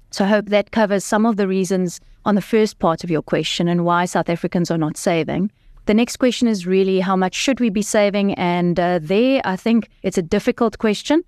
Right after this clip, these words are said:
I would like to answer it with a Einstein quote, which is really that compound interest is the eighth wonder of the world. And you might wonder where I'm going with this, but really those who understand it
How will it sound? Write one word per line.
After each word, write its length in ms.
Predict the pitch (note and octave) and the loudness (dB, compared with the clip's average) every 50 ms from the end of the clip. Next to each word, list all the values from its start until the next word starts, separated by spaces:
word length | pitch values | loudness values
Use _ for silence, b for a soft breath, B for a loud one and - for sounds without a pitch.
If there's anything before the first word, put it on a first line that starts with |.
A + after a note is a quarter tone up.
| - | -4
I 140 | - - F#3 | -2 0 0
would 200 | F3+ F#3 G3+ - | 2 2 0 2
like 240 | G#3 G3 G3+ G3+ G3+ | 2 0 0 -2 -4
to 200 | - - G#3 F3 - | -2 -2 -2 0 2
answer 340 | F#3 F#3+ G#3 G#3 - - | 2 2 2 0 0 -2
it 180 | G#3 F#3+ - - | -2 -2 -2 -2
with 300 | - F3 F3 E3+ - - | -2 -2 -2 -2 -2 -2
a 300 | F3+ E3+ E3 D#3+ D#3+ - - | 0 0 0 0 -2 -2 -2
Einstein 520 | - G3 G#3+ A#3 - - - E3+ D3+ D#3+ D#3+ | 0 0 0 0 0 -2 -2 -2 -2 -4 -6
quote, 460 | - - D#3+ E3+ A3+ D4 - - b b b b | -4 -2 2 2 2 2 0 -4 b b b b
which 180 | A3+ A3+ - | -4 -2 0
is 160 | C4 G#3+ F#3+ | -2 0 0
really 260 | G3+ A3+ B3+ C4 C4+ B3 | 2 2 4 4 2 2
that 220 | F#3 - - - - _ _ _ | 0 0 -2 -2 -6 _ _ _
compound 440 | - D4+ D4 D#4 - D#4+ D4+ C4 A#3+ | 0 2 2 2 2 2 2 2 2
interest 440 | - B3 A#3 - - B3 A3 - - | 2 0 0 2 0 -2 -2 -2 0
is 200 | - G#3 G3+ F3+ | 0 0 2 0
the 100 | G#3 - | -2 0
eighth 200 | - G#3+ B3 - | 2 0 0 0
wonder 340 | - G3+ G3 G3 G#3+ A3 A3 | 0 0 2 2 2 2 2
of 160 | G#3+ G3 F3+ | 2 2 2
the 80 | E3 F3+ | 0 0
world. 480 | E3+ F3+ F#3+ F3 D#3+ D#3 F#3 A#3 - - | 2 2 2 2 2 2 0 -2 -4 -6
And 260 | - - F#3 F3 D3+ D#3+ | -6 -4 -4 -4 -2 -2
you 80 | F3+ | 0
might 240 | F3 F3+ F3+ F3+ F3+ | 0 2 0 0 0
wonder 240 | F3+ F3+ F3+ F3+ E3+ | 0 0 2 2 0
where 140 | E3 E3+ E3 | 0 0 0
I'm 100 | E3+ E3+ | 0 0
going 260 | E3+ E3 D#3+ E3 E3+ | 0 0 0 0 0
with 140 | D#3+ D#3 C#3+ | -2 -2 0
this, 260 | F3 G3+ A#3+ - - | 0 0 0 -2 -4
but 280 | - F3+ F#3 F#3 - - _ _ _ _ | -2 -2 -2 -2 -2 -8 _ _ _ _
really 400 | F#3+ G3+ A3 A3 A3+ A3+ A3 A3 | 0 2 2 2 2 0 0 0
those 320 | F#3 F3 G#3 G3+ G#3+ A3+ C#4 | 0 2 2 2 2 2 0
who 60 | B3+ | 0
understand 520 | - A3+ G#3+ G#3 - - A#3 A3+ A#3 A3 | 0 0 0 -2 -2 0 0 2 2 2
it 80 | A3 | 0